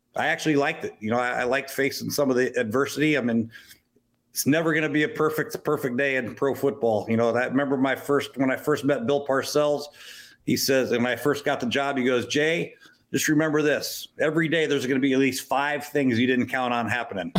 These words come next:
And he's exactly right. I mean, there's, whether it's injuries, trainer, coaching staff, a player issue being late, whatever it might be, something always comes up, and you gotta handle 'em. You gotta deal with 'em.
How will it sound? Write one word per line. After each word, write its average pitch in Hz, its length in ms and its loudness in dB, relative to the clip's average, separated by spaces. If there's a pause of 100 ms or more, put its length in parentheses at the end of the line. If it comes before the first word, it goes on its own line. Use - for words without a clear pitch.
And 107 140 -2 (240)
he's 131 200 0
exactly 135 520 -2
right. 123 180 0 (140)
I 117 40 2
mean, 120 140 0
there's, 127 200 -2
whether 120 240 0
it's 113 140 -4
injuries, 147 580 2
trainer, 151 640 0
coaching 160 320 0
staff, 147 460 -2 (460)
a 101 80 2
player 156 360 0
issue 151 300 0
being 143 260 2
late, 151 340 0
whatever 135 280 2
it 123 60 0
might 131 260 0
be, 139 280 0 (360)
something 165 420 -2
always 143 320 2
comes 131 300 0
up, 139 160 2
and 117 80 2
you 135 100 4
gotta 165 200 2
handle 156 300 0
'em. 117 80 2
You 123 80 2
gotta 131 160 0
deal 143 160 4
with 117 100 0
'em. 90 120 -6